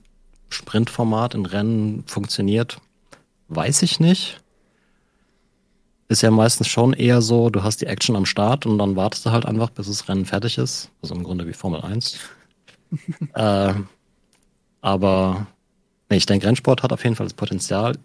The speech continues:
wobei ich echt den größeren Konkurrent bei,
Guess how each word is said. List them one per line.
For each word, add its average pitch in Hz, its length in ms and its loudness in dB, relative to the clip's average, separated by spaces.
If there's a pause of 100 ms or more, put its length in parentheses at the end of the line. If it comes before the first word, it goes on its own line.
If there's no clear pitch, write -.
(120)
wobei 95 300 0
ich - 160 -4 (160)
echt - 320 -6
den 101 140 -2
größeren 104 420 0
Konkurrent 95 680 -2
bei, 87 420 -2